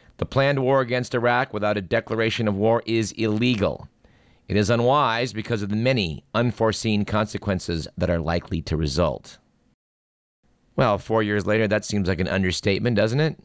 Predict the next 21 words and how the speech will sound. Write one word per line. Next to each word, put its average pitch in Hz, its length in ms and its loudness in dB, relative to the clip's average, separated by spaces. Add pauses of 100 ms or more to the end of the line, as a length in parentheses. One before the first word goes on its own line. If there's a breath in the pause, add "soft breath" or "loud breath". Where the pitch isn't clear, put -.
(340 loud breath)
Although, 101 520 0
in 98 140 -2
truth, 110 380 0 (340 soft breath)
those 104 180 0
consequences 104 640 0
were 101 160 2
not 110 440 -2 (220)
unforeseen. 80 920 -2 (1500 soft breath)
So - 140 -2
the 113 100 4
congressman 120 540 0
five 160 420 0
years 104 280 -2
ago, 80 500 -2 (240)
in 82 140 -2
March 98 300 0
first, 101 300 -2
two - 140 -2
thousand 90 380 -2
and 85 100 -4
two, 107 320 0